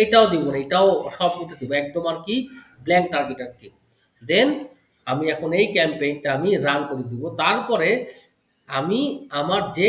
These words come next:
ক্যাম্পেইনটা আমার ভালো করবে সেটা আমি রাখবো, আর বাদ বাকি দুইটারে আমি অফ করে দেবো এবং যেটা আমার ভালো করবে সেটার আমি স্কেল করতে, করতে, করতে, করতে আমি অনেক দূর অবধি নিয়ে যাবো আর কি।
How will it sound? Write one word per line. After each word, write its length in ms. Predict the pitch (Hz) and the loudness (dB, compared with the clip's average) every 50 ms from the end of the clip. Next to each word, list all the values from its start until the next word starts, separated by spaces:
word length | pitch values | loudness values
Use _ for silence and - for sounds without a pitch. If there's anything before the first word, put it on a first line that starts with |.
| - - | 2 4
ক্যাম্পেইনটা 560 | 220 214 196 175 - 180 175 170 175 170 147 139 135 | 2 2 2 2 0 -2 -2 -2 -2 -2 -2 0 0
আমার 140 | 135 131 131 120 - | 0 -2 -4 -4 -4
ভালো 180 | 139 156 196 214 - | -2 0 0 0 0
করবে 280 | 190 151 139 143 175 233 285 285 285 - - - _ _ _ _ | 0 0 0 2 2 2 2 0 -2 -8 -12 -18 _ _ _ _
সেটা 280 | - - 156 151 - 151 147 147 | -10 -8 -8 -6 -4 -2 -2 -2
আমি 120 | 147 143 | 0 0
রাখবো, 360 | 135 131 131 127 - - 240 262 - - - 247 | 0 0 -2 -2 -2 -2 0 0 0 0 0 -2
আর 80 | - 160 - 156 | 0 0 0 0
বাদ 160 | 156 180 - - 220 | 0 0 0 0 -2
বাকি 200 | 233 233 240 226 | -2 -2 -2 -4
দুইটারে 420 | 175 165 165 156 160 156 147 151 147 | -4 -4 -4 -4 -4 -4 -2 0 0
আমি 140 | 143 147 139 | 0 0 0
অফ 160 | 127 127 - - - | -2 -2 -4 -6 -12
করে 140 | 120 120 113 | -12 -10 -10
দেবো 140 | 113 117 117 | -10 -10 -8
এবং 180 | 131 143 165 160 143 139 | -8 -8 -6 -6 -6 -6
যেটা 160 | 151 151 160 160 | -6 -4 -2 0
আমার 140 | 160 147 123 131 | 0 0 0 0
ভালো 140 | 156 180 196 | 0 0 0
করবে 280 | 190 202 185 - 214 277 - - - - - - _ - - | 0 -2 0 2 2 2 2 0 -4 -12 -16 -18 _ -8 -4
সেটার 240 | 196 196 196 190 180 175 | -2 0 0 2 2 2
আমি 100 | 175 180 | 0 -2
স্কেল 320 | - - - 220 240 247 240 - | -4 -2 2 2 2 4 2 0
করতে, 200 | 180 - - 160 | -4 -4 -4 -6
করতে, 260 | - 151 143 - 139 | -8 -8 -8 -10 -10
করতে, 260 | - 139 131 - - 127 | -14 -12 -14 -14 -14 -16
করতে 240 | 135 139 - - 226 | -16 -16 -8 -2 -2
আমি 180 | 202 185 180 170 - - | 0 0 0 -2 -4 -4
অনেক 300 | 147 147 156 170 180 175 180 - - - | -4 -4 -2 0 -2 -2 -2 -6 -8 -4
দূর 160 | 175 196 202 180 151 | 0 2 4 4 4
অবধি 280 | - - 135 - 208 196 196 190 185 185 - - _ - 190 208 226 214 196 233 247 | 0 -2 -6 -6 -4 -2 0 0 -2 -4 -6 -10 _ -12 -8 -6 -6 -4 -2 2 4
নিয়ে 160 | 254 240 196 | 4 6 6
যাবো 220 | 185 160 147 147 139 131 | 4 4 2 2 2 0
আর 60 | - - | -2 -4
কি। 80 | - | -12